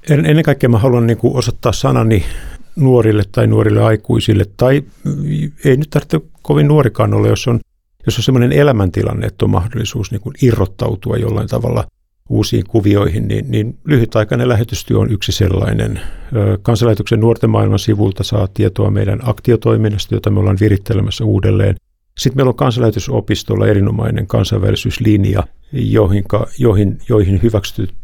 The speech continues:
hyväksytyille me haetaan sitten, ö, ulkomailta harjoittelupaikkoja. Ja, ja tota, mä oon itse löytänyt tieni lähetystyöhön ja ylipäätään Jumalan valtakunnan työhön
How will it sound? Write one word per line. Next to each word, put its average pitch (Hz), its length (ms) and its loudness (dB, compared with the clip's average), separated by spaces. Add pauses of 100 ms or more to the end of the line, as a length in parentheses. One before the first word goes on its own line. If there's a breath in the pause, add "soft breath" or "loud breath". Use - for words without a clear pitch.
(160)
hyväksytyille 101 720 2
me 95 120 2
haetaan 101 480 0
sitten, - 440 -4 (340 loud breath)
ö, 104 220 0 (460)
ulkomailta 107 640 -4 (380)
harjoittelupaikkoja. 101 1200 -2
Ja, 113 180 -4 (300)
ja - 120 -2
tota, 113 360 -4 (600)
mä 120 60 2
oon 117 100 2
itse 120 300 2
löytänyt 101 460 2 (160)
tieni 98 440 2 (540 loud breath)
lähetystyöhön 98 760 0
ja 104 80 2
ylipäätään 107 640 0 (100)
Jumalan 92 300 0
valtakunnan - 480 -4
työhön 98 360 -4